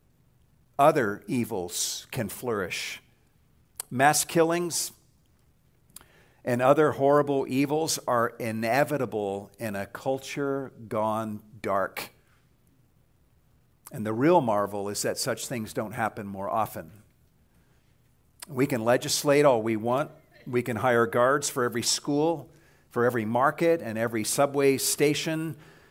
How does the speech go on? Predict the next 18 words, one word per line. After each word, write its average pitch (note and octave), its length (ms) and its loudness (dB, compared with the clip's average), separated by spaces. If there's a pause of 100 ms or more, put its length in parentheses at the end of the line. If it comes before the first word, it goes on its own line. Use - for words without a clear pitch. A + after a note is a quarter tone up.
Such D#3 320 4
steps - 540 2
may B2 260 -2
actually D#3 800 2
end D3+ 320 -4
up D3+ 480 -2
being C3 640 -4
necessary A2 920 -2 (360)
to A#2 120 -4
help B2+ 340 0
our A#2+ 120 2
society A#2+ 640 -2
operate B2 580 -2
more A2+ 280 -8
safely G2+ 720 -8 (480)
in F#2+ 120 -6
the F#2+ 80 -10
dark. F#2 520 -4